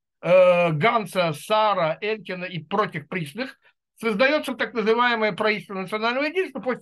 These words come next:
этого ты подаёшь в отставку, а мы закрываем все твои судебные дела. Это было письмо Юваля Дискина, бывшего шабаковца, и я думаю, начальника шабака, и я думаю, что это тот самый сценарий,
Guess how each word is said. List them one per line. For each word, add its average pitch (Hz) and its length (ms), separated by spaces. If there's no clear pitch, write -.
этого 214 80
ты 226 80
подаёшь 208 400
в 220 80
отставку, 285 600
а 202 120
мы 285 180
закрываем 233 460
все 220 180
твои 196 220
судебные 170 500
дела. 143 320
Это 277 260
было 240 280
письмо 208 440
Юваля 185 360
Дискина, 277 520
бывшего 196 460
шабаковца, 185 560
и 269 120
я 254 140
думаю, 269 400
начальника 196 500
шабака, 160 460
и 233 100
я 247 200
думаю, 269 540
что - 300
это 269 240
тот 277 280
самый 247 400
сценарий, 233 800